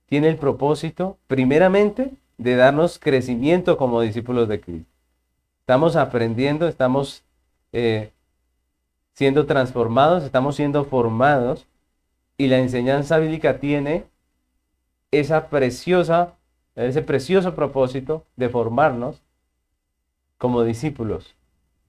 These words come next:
Venimos aquí a la iglesia, escuchamos la palabra porque somos pecadores,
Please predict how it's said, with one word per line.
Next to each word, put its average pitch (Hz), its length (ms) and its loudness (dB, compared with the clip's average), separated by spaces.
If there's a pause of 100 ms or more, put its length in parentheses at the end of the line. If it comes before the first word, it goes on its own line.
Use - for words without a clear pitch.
(340)
Venimos 151 420 4
aquí 156 380 2
a 160 60 8
la 147 100 2
iglesia, 139 420 2
escuchamos 120 380 -2
la 143 120 2
palabra 131 240 2
porque 123 240 -6
somos 143 360 -4
pecadores, 104 540 -6